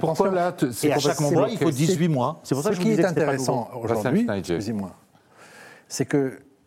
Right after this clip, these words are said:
Speaker 2: il n'y a pas de majorité absolue d'alliance aujourd'hui dans le Parlement. Il n'y a pas de majorité absolue. On est dans le cas français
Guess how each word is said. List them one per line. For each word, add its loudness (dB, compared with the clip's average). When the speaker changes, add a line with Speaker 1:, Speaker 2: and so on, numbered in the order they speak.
Speaker 2:
il 2
n'y 2
a -2
pas -2
de -4
majorité -2
absolue 0
d'alliance -2
aujourd'hui -6
dans -4
le -8
Parlement. -8
Il 2
n'y 4
a 2
pas 0
de -6
majorité -4
absolue. -10
On 0
est 0
dans 0
le 0
cas 0
français -4